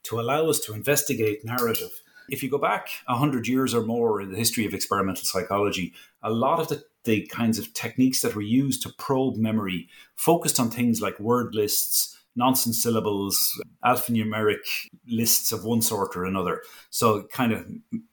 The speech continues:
memory without any context. And, uh,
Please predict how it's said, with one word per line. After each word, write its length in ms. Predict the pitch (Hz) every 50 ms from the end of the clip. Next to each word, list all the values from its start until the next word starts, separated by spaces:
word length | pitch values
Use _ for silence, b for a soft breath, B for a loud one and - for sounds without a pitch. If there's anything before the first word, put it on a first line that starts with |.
| - - -
memory 540 | 120 127 135 139 139 127 120 113 113 - - -
without 480 | 110 113 113 113 123 147 147 135 127 - - - -
any 300 | 127 123 120 120 117 113
context. 840 | 113 - - 127 120 113 - 98 82 - - - - - - B B B B B B B B B 117
And, 480 | 117 117 120 123 123 123 120 117 127
uh, 260 | 127 120 120 120 113